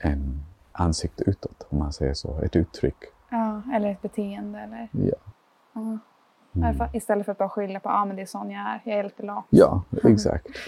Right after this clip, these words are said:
Speaker 1: Ja.
Speaker 2: Ja.
Speaker 1: <laughs>
Speaker 2: Men
Speaker 1: Det blir mitt val. Om jag säger att jag är lite lat, det är för att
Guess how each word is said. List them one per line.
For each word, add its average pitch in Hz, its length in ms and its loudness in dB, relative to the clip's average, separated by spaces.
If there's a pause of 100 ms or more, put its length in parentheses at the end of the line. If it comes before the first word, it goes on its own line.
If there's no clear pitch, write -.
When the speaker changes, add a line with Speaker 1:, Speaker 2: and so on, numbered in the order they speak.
Speaker 1:
Ja. 214 440 2 (500)
Speaker 2:
Ja. 147 140 10
Speaker 1:
<laughs> - 40 -8 (580)
Speaker 2:
Men 226 160 2
Speaker 1:
Det 123 100 12
blir 117 180 12
mitt 104 200 6
val. 92 600 6
Om 92 140 8
jag 95 140 8
säger 90 160 6
att 87 100 2
jag 87 200 8
är 82 60 8
lite 87 240 6
lat, 113 220 8
det 117 140 8
är 107 40 8
för - 140 0
att - 100 0